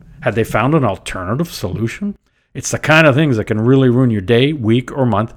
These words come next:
and keep you up at nights. The first time it occurred was in January. I justified it by saying our clients are just slow getting back into the swing of things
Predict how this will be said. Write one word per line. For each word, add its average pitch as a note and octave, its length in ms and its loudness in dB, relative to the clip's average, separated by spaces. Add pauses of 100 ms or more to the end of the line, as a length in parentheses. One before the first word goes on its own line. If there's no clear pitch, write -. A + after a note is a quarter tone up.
(200)
and F3 280 0
keep G#2+ 220 -4
you G#2+ 140 -2
up A2 120 -8
at F2+ 100 -16
nights. F2+ 340 -8 (560)
The D3 80 0
first G#3+ 260 6
time F#3+ 240 4
it F3 60 4
occurred G3+ 500 2 (140)
was G3+ 100 -2
in F#3+ 100 2
January. F#2 480 -2 (480)
I B2 100 0
justified C3 600 2
it A#2 80 -2
by A#2+ 80 0
saying A#2+ 300 0
our A2+ 80 -2
clients B2+ 340 0
are G#2+ 80 -2
just A2+ 240 -6
slow C#3 260 0
getting B2 300 -2
back C3+ 300 -2
into C3+ 160 -4
the B2 100 -4
swing D#3+ 240 -4
of G2 100 -8
things G#2+ 380 -6